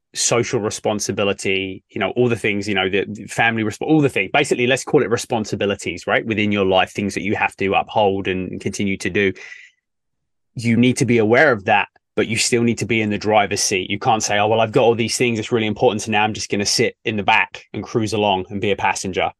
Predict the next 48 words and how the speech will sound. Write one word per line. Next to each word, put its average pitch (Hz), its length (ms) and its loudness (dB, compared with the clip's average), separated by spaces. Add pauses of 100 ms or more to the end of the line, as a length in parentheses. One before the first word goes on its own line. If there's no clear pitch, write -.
(320)
So 104 300 2
I 113 60 -2
think 127 320 0
that 120 220 4 (200)
i-, 92 160 -8
if 117 240 -2
that 110 200 4
kinda 110 420 0
helps - 280 -2
summarize 107 460 2
and 95 80 0
bring 107 160 0
it 95 140 -2
together, 104 440 2 (640)
I 120 40 0
wanna 135 300 4
add, 120 260 4
and, 107 180 2
and 104 200 0
we 110 80 2
can, 101 420 0 (140)
we 120 100 0
can 107 140 0
branch 107 340 4
off 127 160 4
from 104 160 0
here, 101 460 4
is 101 360 -2 (540)
I 123 140 6
say, - 320 2
I 123 80 4
use 123 260 4
the 117 100 0
word 104 240 2
sh-, - 220 0
and 107 220 -2
great 123 240 4
point, 107 240 -2
by 98 120 -2
the 98 100 0
way, 95 320 0
uh, 110 180 -4
to - 120 -8
pull 113 180 0
me 98 120 0
up 117 180 0
on 101 120 -2
that. 90 200 -2